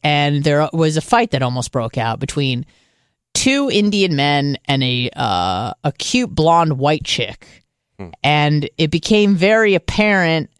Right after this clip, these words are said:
Speaker 1: that this group of guys were doing drugs in the bathroom.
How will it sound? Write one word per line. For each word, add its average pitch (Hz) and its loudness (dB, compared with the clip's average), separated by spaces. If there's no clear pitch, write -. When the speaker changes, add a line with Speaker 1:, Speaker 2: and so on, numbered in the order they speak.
Speaker 1:
that 156 0
this - -2
group 185 -2
of 156 -2
guys 160 0
were 170 4
doing 170 2
drugs 269 4
in 214 4
the 214 2
bathroom. 165 2